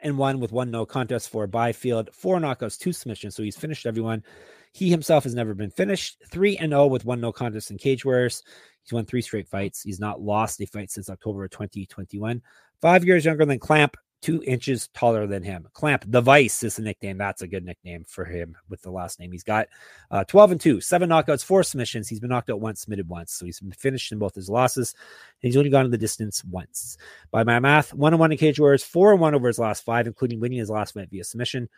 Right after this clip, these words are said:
was a regional champion, and one and one as a pro grappler. So this is, they're fighting for the light heavyweight title. Neither of them have the light heavyweight championship,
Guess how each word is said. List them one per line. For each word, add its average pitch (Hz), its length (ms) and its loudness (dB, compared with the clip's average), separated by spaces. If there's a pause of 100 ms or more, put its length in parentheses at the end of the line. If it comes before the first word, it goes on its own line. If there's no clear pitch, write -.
(220)
was 117 160 2
a - 20 2
regional 165 240 4
champion, 151 480 0 (400)
and 110 140 -4
one 131 100 2
and 143 100 2
one 131 120 0
as 117 100 -4
a 113 60 -4
pro 117 200 6
grappler. 101 380 -2
So 120 200 -2
this 127 240 0
is, - 420 -6 (480)
they're 123 120 0
fighting 151 240 2
for 147 100 -2
the 139 60 2
light 135 180 2
heavyweight 127 300 0
title. 120 220 0
Neither 131 380 2
of 123 120 0
them 117 140 -6
have 131 440 0 (160)
the 131 120 -4
light 127 200 -2
heavyweight 123 280 -4
championship, 117 440 -8